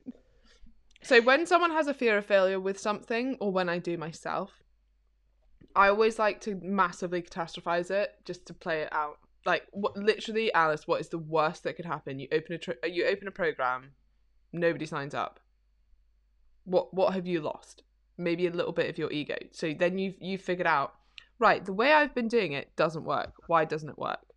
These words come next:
Do you have enough clients to run a group training program? Are you advertising in the right places? Is the product you're selling act-, actually what people want to buy? And clearly it's not. So you need to make some adjustments and make that better. It's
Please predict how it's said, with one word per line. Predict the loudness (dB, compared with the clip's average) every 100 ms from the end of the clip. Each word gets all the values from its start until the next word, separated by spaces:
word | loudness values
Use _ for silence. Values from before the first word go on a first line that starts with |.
| _ _ _ _ -2
Do | 0
you | 2
have | 2 0
enough | -2 -4
clients | -2 -2 -2 -6
to | -4
run | -2
a | -2
group | -6 -6 -6
training | -8 -8 -10
program? | -10 -8 -8 -10 -4
Are | -2
you | 0 0
advertising | 0 -2 -6 -6 -6 -6
in | -6
the | -4
right | -4 -4
places? | -10 -10 -14 -14 -16 -20 _ _ 0
Is | 0 0
the | -6
product | -4 -2 -2 -4
you're | -8
selling | -6 -4 -4 -4 -8 -8
act-, | -8 -8 -8 -2
actually | -2 -4 -8
what | -6
people | -6 -6
want | -8 -8
to | -6
buy? | -6
And | -6 -10
clearly | -6 -6 -6
it's | -10
not. | -12 -12 -12 -8
So | -6
you | -4 -4
need | -4 -8
to | -6 -4 -4 -8 _ _ _ -4
make | -2 -2
some | -6 -4
adjustments | 0 0 -2 -4 -4
and | -6
make | -6 -6
that | -4
better. | -4 -4 -8 -16 -18 -20 -10
It's | -10